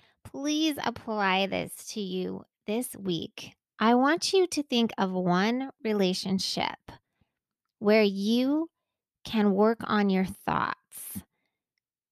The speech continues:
Work on loving that person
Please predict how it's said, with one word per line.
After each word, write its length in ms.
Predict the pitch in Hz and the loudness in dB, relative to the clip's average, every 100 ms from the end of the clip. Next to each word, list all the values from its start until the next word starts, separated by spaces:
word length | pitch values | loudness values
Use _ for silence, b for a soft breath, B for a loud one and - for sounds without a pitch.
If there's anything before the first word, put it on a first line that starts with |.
| _ _ _ _ - | _ _ _ _ -14
Work 520 | 202 214 262 311 - _ _ - | -4 0 2 0 -6 _ _ -2
on 640 | 226 208 202 202 208 220 - _ _ _ _ _ _ | 0 2 2 2 2 0 -6 _ _ _ _ _ _
loving 880 | 214 202 208 220 247 269 285 311 294 _ _ _ - | -8 -4 2 2 2 0 0 -4 -8 _ _ _ -4
that 360 | 202 202 214 | 0 2 0
person 760 | - 226 226 - 247 269 294 | -6 -6 -6 -6 -4 -4 -6